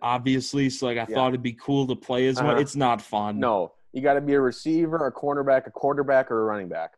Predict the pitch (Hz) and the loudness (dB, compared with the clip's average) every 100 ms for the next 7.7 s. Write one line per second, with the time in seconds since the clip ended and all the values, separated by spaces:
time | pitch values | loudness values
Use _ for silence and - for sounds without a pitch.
0 | _ _ _ 127 139 139 143 147 143 156 | _ _ _ 0 2 4 2 2 2 4
1 | 156 143 117 127 127 123 117 117 117 113 | 4 2 2 0 0 0 0 0 0 0
2 | 110 107 107 107 - 123 131 120 131 120 | -2 -2 -2 -2 -4 0 0 0 -2 -2
3 | 139 135 - 131 123 123 123 127 123 113 | 0 0 0 -2 0 2 2 2 0 0
4 | 117 123 - 131 139 127 127 127 135 131 | 0 -2 -2 -4 0 0 0 -4 -2 2
5 | 139 143 135 - 123 127 131 131 117 127 | 2 0 -4 -4 -2 2 4 2 2 -2
6 | 110 135 113 - 123 - 110 120 120 120 | 0 0 0 0 -2 -2 -8 -2 -2 -2
7 | 113 107 101 107 95 101 | -4 -8 -8 -6 -6 -8